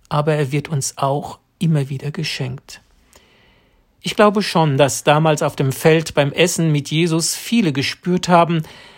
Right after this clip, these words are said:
dass da was dran sein muss. Daher wird Jesus sie damals an das Gebot der Liebe erinnert haben:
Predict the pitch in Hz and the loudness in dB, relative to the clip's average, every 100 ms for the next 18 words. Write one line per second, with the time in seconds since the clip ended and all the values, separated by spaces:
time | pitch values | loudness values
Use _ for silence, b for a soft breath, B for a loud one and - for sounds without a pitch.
0 | B B 156 - 185 190 185 190 - - | B B -2 0 4 4 4 0 -2 -4
1 | - 196 185 - 120 117 120 131 - - | 0 0 0 -2 -6 -8 -10 -12 -12 -14
2 | - _ _ _ - 151 131 135 135 - | -18 _ _ _ -10 -6 -4 -4 -6 -4
3 | 151 160 170 - - 147 131 143 165 180 | -4 -2 -4 -6 -6 -6 -2 0 4 4
4 | 175 - - 151 156 151 170 143 151 175 | 2 -2 -4 -2 -2 -2 -4 -4 -4 -4
5 | - 170 165 202 160 139 131 135 143 143 | -6 -6 -4 -4 -2 -2 -2 0 -2 0
6 | 147 147 151 156 | 2 4 4 0